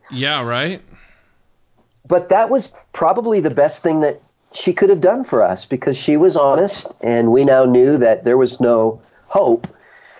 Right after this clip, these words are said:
Speaker 2: And interestingly enough, we watched another young boy in, in the same town we moved to die in nine months, which is about the life sentence for someone with that tumor. Now, what happened, to answer your question, is they would have us do M R Is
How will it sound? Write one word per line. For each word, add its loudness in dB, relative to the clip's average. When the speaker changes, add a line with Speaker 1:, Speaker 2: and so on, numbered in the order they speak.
Speaker 2:
And 0
interestingly -2
enough, 0
we 2
watched -2
another 0
young 0
boy 2
in, -4
in -4
the -2
same -2
town 0
we 2
moved -2
to 0
die 2
in 0
nine 0
months, -2
which -4
is -4
about -2
the -2
life -2
sentence -6
for -6
someone -2
with -2
that -2
tumor. -2
Now, 2
what 2
happened, -4
to -2
answer -2
your -2
question, -2
is -4
they 2
would 2
have 2
us -4
do 0
M 2
R 2
Is -4